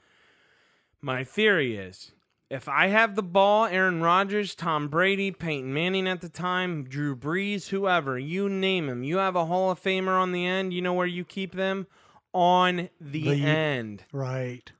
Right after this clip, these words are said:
Speaker 1: Okay, so when I score, I'm gonna take a knee. I don't care. Here's my perspective. I don't care how good my defense is playing. I don't,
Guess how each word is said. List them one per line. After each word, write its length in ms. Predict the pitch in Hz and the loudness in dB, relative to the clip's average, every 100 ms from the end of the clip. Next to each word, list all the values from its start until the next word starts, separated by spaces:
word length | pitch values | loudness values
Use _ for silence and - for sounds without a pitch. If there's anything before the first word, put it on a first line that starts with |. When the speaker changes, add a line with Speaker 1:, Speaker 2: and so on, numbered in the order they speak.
| _ _ - | _ _ -6
Speaker 1:
Okay, 460 | 151 185 185 185 | -4 2 2 2
so 200 | 180 - | 0 -2
when 200 | 185 185 | 0 2
I 220 | 185 202 | 2 0
score, 600 | 214 - - 196 202 220 220 | -2 -8 -4 0 2 0 0
I'm 220 | 180 190 | 0 0
gonna 220 | 196 190 | -2 -2
take 320 | - 180 170 | -4 -6 -4
a 40 | 170 | -4
knee. 320 | 165 175 127 | -2 -2 -4
I 120 | - 220 | -6 -2
don't 260 | 311 247 | -2 -4
care. 460 | - - 269 214 107 _ _ _ | -10 -6 -2 -2 -6 _ _ _
Here's 420 | _ 254 330 330 226 | _ -4 -2 -2 -2
my 240 | 220 247 | 0 0
perspective. 600 | 240 220 - 226 175 139 _ - | -2 -6 -4 -4 -4 -12 _ -4
I 160 | 254 | 0
don't 420 | 302 254 285 254 180 | 0 0 0 -2 -6
care 380 | 220 233 226 - _ | -2 -2 -2 -8 _
how 320 | - 226 254 | 0 2 2
good 320 | 190 233 226 | 0 2 2
my 220 | 202 190 | 2 -2
defense 580 | 196 175 190 - 180 156 | -2 -6 -8 -4 -4 -4
is 100 | 156 | -10
playing. 440 | 127 170 156 110 92 _ _ _ _ _ | -8 -2 -2 -4 -12 _ _ _ _ _
I 300 | 196 233 247 | -2 0 0
don't, 460 | 170 208 214 143 | 0 2 2 2